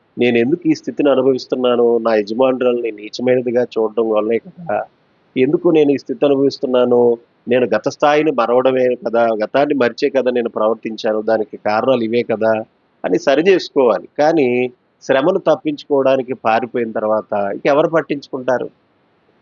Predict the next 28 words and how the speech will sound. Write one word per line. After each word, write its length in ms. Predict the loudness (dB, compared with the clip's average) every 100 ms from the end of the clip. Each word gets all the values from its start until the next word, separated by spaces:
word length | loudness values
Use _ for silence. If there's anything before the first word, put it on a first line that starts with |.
| -6
బానిసలకు 640 | 0 0 0 0 0 0
ముద్ర 360 | 0 0 2 2
వేస్తారు. 540 | 2 -2 -2 0 0
ఆ 60 | -2
ముద్ర 300 | -4 -2 -2
ఎక్కడికి 280 | -2 -4 -4
వెళ్ళినా 200 | -2 -2
పలానా 400 | 0 0 0 0
వాళ్ళు 320 | 2 2 0
యజమాని 640 | -4 -4 0 0 2 -2
దగ్గర 320 | -2 -2 -2 -2
పనిచేసే 540 | -2 -6 -6 -4 -4 -2
దాసి 420 | -2 -2 -2 -4 -4 _ _ 0
లేదా 200 | 2 2
దాసుడు 540 | 4 2 0 -2 -2
అని 140 | -2
దొరికేస్తే 880 | -2 2 2 2 -2 0 2 4 4
వారికి 240 | 2 -2 -8
శిక్ష 260 | -8 -4
భయంకరంగా 640 | 0 0 0 0 0 2 2
ఉంటది. 420 | 0 -4 -8 -10 _ _ _ _ _ _ _ _ _ _ _ _ -2
సరే, 200 | 2 2
పారిపోయింది. 680 | 2 2 2 2 2 0
పారిపోయిన 500 | -2 0 0 0 -4
తర్వాత 220 | -2 -2 0
ఇక 120 | 0
ఎవరు 200 | 2 2
పట్టించుకుంటారు? 840 | 0 -2 -8 -8 0 2 4 4